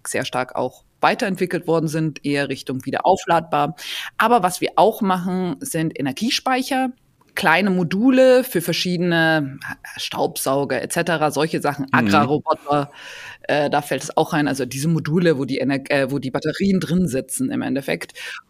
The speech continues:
Speaker 1: Und auch größere Zellen, die potenziell auch, ähm, im Automobilbereich genutzt werden können. Also aber wenn wir von Batterien reden, dann reden wir von eher dann Richtung E-Mobilität, also nicht
Speaker 2: Ja.
Speaker 1: diese klassischen Starterbatterien,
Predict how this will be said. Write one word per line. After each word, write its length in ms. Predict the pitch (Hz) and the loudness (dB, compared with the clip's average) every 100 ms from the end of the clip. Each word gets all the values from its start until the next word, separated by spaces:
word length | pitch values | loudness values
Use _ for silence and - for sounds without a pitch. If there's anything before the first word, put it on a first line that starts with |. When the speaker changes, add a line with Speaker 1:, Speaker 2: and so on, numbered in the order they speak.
| _ _ - | _ _ 2
Speaker 1:
Und 360 | 320 381 - - | 4 4 2 0
auch 260 | 208 - | 0 0
größere 560 | - 202 285 294 254 247 | -2 2 4 4 2 0
Zellen, 580 | - 233 226 220 202 - | 0 2 2 2 0 0
die 220 | 269 339 | 0 0
potenziell 1000 | - 220 214 190 156 - 135 160 226 254 | -2 -2 -2 -2 -4 -4 -4 -2 -2 -4
auch, 540 | - 139 131 247 269 - 180 | -4 -2 0 0 -2 -10 -4
ähm, 560 | 185 190 185 185 175 - | 0 0 0 -2 -4 -4
im 240 | 170 175 - | -4 -4 -2
Automobilbereich 960 | 165 180 170 147 180 170 160 143 - | -4 -2 -4 -2 -2 -2 -2 -4 -4
genutzt 340 | 160 165 - | -4 -4 -4
werden 240 | 143 143 143 | -2 -2 -2
können. 480 | - 143 143 - - | -4 -2 -2 -4 -6
Also 220 | 139 160 | -4 0
aber 160 | 165 165 | 0 0
wenn 120 | 196 | 0
wir 100 | 196 | 0
von 160 | 202 | 0
Batterien 500 | 190 185 175 214 277 | -2 -2 0 4 6
reden, 240 | 240 240 214 | 6 2 2
dann 160 | 175 | 0
reden 220 | 175 180 175 | 0 0 0
wir 100 | 170 | -2
von 200 | 175 - | -4 -2
eher 160 | 170 | -2
dann 160 | 156 156 | 0 -2
Richtung 340 | 156 - 156 - | -4 -6 -8 -4
E-Mobilität, 880 | 196 226 240 202 202 208 - 196 - | 0 4 2 2 -2 -2 0 -2 -2
also 140 | 160 160 | -4 -2
nicht 240 | 180 170 | -2 0
Speaker 2:
Ja. 80 | 107 | 0
Speaker 1:
diese 160 | 151 | 0
klassischen 400 | - 151 - - | -2 -4 -6 -6
Starterbatterien, 1040 | - - 127 - 170 165 165 151 151 151 | -4 2 2 2 2 2 2 0 2 0